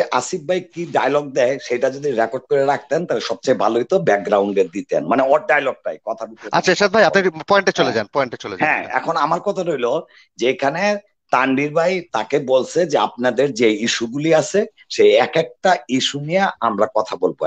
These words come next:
Speaker 1: এবং আমরা জানি তাদের সাত আটটা এইটাই রেকর্ড বাঁচতে আছে বাইশ বছর ধরে একই রেকর্ড, যেখানে তানভীর ভাই অফার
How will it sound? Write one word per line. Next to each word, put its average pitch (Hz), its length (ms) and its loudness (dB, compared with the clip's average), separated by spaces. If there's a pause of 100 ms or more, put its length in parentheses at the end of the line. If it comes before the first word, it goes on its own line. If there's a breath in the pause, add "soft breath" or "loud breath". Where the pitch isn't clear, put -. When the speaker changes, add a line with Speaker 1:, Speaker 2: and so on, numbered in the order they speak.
Speaker 1:
এবং 113 120 2 (140)
আমরা 110 160 4 (140)
জানি 117 240 2 (140)
তাদের 110 320 -2
সাত 120 280 -4
আটটা 135 260 -2 (220)
এইটাই 131 280 2 (120)
রেকর্ড 110 380 2
বাঁচতে - 280 -2 (100)
আছে - 180 -2 (140)
বাইশ 104 200 2 (100)
বছর 90 300 -6
ধরে 76 180 -4 (220)
একই 135 200 -6 (120)
রেকর্ড, 78 300 -10 (640 loud breath)
যেখানে 117 360 2 (120)
তানভীর 110 360 0
ভাই 170 120 2 (160)
অফার 117 220 -2